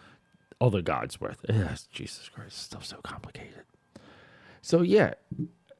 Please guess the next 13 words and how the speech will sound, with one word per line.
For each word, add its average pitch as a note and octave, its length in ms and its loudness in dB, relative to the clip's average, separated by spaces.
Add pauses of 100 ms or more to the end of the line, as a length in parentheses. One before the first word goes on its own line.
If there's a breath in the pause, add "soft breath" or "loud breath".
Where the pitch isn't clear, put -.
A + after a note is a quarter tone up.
(880)
there C#3 320 6
it D3+ 80 4
is, A#2 220 2
people. - 500 -2
The G2+ 100 0
greatest A#2+ 580 4 (100)
end G#2+ 260 0
credit F#2 380 0
sequence - 480 -8
of B1+ 120 -6
all D2 200 0
time - 380 -6 (680)
went E2+ 280 -2